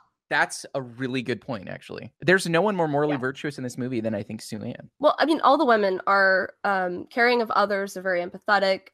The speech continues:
Speaker 2: Uh,
Speaker 1: Sure.
Speaker 2: they're, there's something to be treasured, something to be saved.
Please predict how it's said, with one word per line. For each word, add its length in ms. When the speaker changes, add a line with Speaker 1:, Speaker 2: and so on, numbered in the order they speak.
Speaker 2:
Uh, 160
Speaker 1:
Sure. 160
Speaker 2:
they're, 240
there's 180
something 300
to 100
be 80
treasured, 580
something 400
to 120
be 160
saved. 520